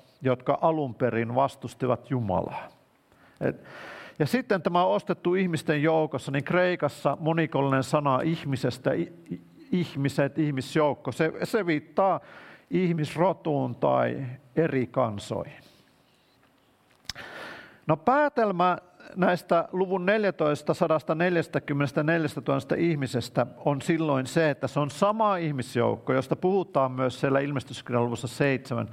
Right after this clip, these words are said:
jakeessa yhdeksän ja kymmenen. "Tämän jälkeen minä näin suuren joukon ihmisiä, joita kukaan ei voinut laskea. Kaikista kansanheimoista, sukukunnista, kansakunnista ja kielistä. He seisoivat valtaistuimen edessä,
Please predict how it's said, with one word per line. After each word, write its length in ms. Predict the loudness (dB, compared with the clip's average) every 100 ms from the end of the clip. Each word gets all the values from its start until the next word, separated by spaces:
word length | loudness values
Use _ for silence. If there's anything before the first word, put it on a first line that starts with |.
| -10 -4
jakeessa 480 | 0 0 0 -2 -2
yhdeksän 480 | 0 0 -2 0
ja 60 | -2
kymmenen. 600 | 0 -2 -2 -4 -4 -6 -10 -20 -18 -18 -18 0
"Tämän 400 | 2 4 2 2
jälkeen 580 | 2 2 0 -2 0 0
minä 260 | 0 2 2
näin 240 | 2 0
suuren 560 | 0 0 2 2 0 0
joukon 500 | 0 0 -2 -6 -2
ihmisiä, 680 | 0 0 -4 -8 -4 -2 -2 -6 -20 -6
joita 320 | 0 2 2 -2
kukaan 640 | -2 -4 0 2 2 0
ei 180 | -2 -2
voinut 260 | -2 -2
laskea. 600 | 2 2 0 -8 -8 -8 -8 -16 _ _ _
Kaikista 560 | 2 2 2 -4 -4 -2
kansanheimoista, 840 | 0 -2 -2 -2 0 0 -2 -4
sukukunnista, 760 | -4 -2 -2 -2 -4 -4 -4 -2
kansakunnista 720 | 0 0 -2 -6 -8 -6 -2
ja 80 | -2
kielistä. 560 | -2 -2 0 -2 -2
He 220 | 0 2 0
seisoivat 800 | 0 0 0 0 2 2 0
valtaistuimen 840 | 2 2 2 0 -2 -2 0 0 2
edessä, 520 | 2 0 -2 -4